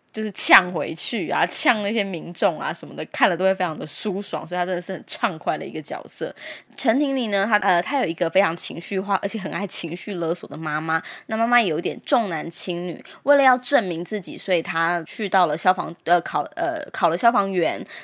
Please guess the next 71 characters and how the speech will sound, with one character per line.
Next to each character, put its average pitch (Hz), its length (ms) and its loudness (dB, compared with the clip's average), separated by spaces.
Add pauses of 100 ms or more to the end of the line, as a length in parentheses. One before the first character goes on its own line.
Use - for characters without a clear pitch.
(120)
但 196 120 0
是 202 120 -4
在 190 120 4
这 190 140 -2
个 165 260 2
重 269 180 2
男 180 140 0
轻 202 300 -4
女 156 140 -6
啊， 139 80 -2
还 165 100 -2
有 165 80 2
社 - 180 0
会 175 180 -2
压 160 160 0
力 165 100 -4
下， 165 180 -4
大 160 100 -2
家 165 140 -2
会 160 80 0
觉 160 120 -6
得 165 60 -4
说， 185 120 -6
女 196 200 -4
生 247 400 0
就 247 80 -6
是 247 100 -4
结 175 300 0
婚 202 320 2
就 208 160 2
好， 190 300 -2
乖 185 140 -2
乖 196 120 2
相 202 280 0
夫 175 180 -4
教 175 340 2
子， - 220 -12
为 180 100 -2
什 - 120 -8
么 160 80 -4
要 170 100 2
来 156 140 2
这 156 160 -6
个 151 140 -4
火 156 280 0
场 170 300 -4
出 170 280 -4
生 170 360 -2
入 170 220 -2
死？ - 340 -14 (320)
但 254 120 2
是 269 60 2
陈 220 260 2
婷 254 160 0
妮 247 100 -2
的 196 60 -2
角 151 200 2
色 190 180 2
非 196 100 0
常 170 200 0
重 170 260 0
要， 165 160 -2
她 180 140 -2
在 202 80 0
这 208 80 -4
么 180 120 -2 (280)
勇 196 200 8
猛 196 280 0
的 143 160 -4
这 175 140 -2
个 139 300 -2